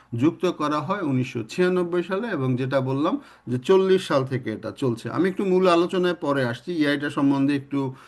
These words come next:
আহ, সবাইকে ধারণা দেওয়ার জন্য। এ নিয়ে অনেকেরই মিসকনসেপশন রয়েছে। তো এটা হচ্ছে যে, উম, এই ইআইয়ের যে টাকাটা, এই টাকাটা কোত্থেকে আসে? এই টাকাটা কিন্তু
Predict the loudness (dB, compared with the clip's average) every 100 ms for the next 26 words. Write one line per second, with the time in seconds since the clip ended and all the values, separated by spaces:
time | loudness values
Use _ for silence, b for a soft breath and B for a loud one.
0 | B B -2 0 -2 -2 2 4 4 0
1 | 0 0 2 2 2 0 -2 -4 -4 0
2 | 0 0 2 4 6 4 4 2 0 -2
3 | -2 -4 B B 2 4 4 -2 -2 -2
4 | -4 -2 -2 -2 -2 -4 0 0 0 B
5 | B B 4 4 4 2 2 0 0 -2
6 | 2 4 2 0 4 8 10 8 6 2
7 | 2 2 2 0 0 0 0 0 0 -4
8 | -2 -4 -4 -2 -2 -2 -4 -2 -2 -2
9 | -4 -4 -4 -4 -6 -4 -6 -8 -12 -8
10 | -2 0 2 0 0 -2 0 0 0 0